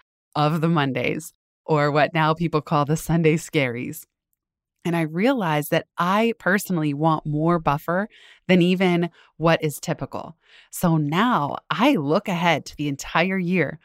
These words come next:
Often there's a federal holiday on a certain Monday once a month. Well, I like to then also block off Tuesday, if not the rest of that week. Or again, another stateside. Sorry for those of you listening internationally, just swap out these examples.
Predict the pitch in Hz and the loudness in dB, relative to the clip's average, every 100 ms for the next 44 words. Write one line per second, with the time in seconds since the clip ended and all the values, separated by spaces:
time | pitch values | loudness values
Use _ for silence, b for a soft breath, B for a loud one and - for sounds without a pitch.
0 | b b b 160 165 156 143 147 151 151 | b b b 0 0 0 0 -2 -2 -2
1 | 147 151 143 143 143 143 139 139 143 - | 0 0 0 0 2 2 0 -2 -6 -8
2 | - 143 139 b b - 151 147 139 127 | -6 -6 -8 b b -2 0 0 -2 -2
3 | 139 139 - 131 117 - _ _ _ - | -4 -4 -6 -10 -10 -14 _ _ _ -4
4 | - 196 277 220 170 147 160 156 - 165 | 0 2 2 0 -4 -2 0 -2 -2 -4
5 | 160 160 147 147 160 139 139 - 160 170 | -2 -2 -2 -2 -2 -4 -6 -2 2 2
6 | 131 113 139 _ - 202 - 214 220 180 | 0 -8 -10 _ -2 0 2 0 -2 -4
7 | 160 151 175 180 165 147 143 - 151 - | -6 -4 -4 -4 -6 -4 -4 -2 -4 -4
8 | - _ B B B 170 170 170 170 165 | -16 _ B B B 0 2 2 2 -2
9 | B B B 156 165 143 160 147 139 143 | B B B -4 -2 0 0 -2 -2 -6
10 | - 190 185 - 196 220 - 226 220 233 | -2 0 0 2 4 2 0 2 2 2
11 | 202 196 180 180 175 175 180 160 156 156 | 2 2 0 0 0 0 0 0 -2 2
12 | 165 185 190 175 165 156 - - 160 165 | 2 2 2 0 2 0 -2 -6 0 2
13 | 160 151 160 160 147 - 170 165 160 160 | 2 0 -2 -4 -4 -2 -2 2 2 0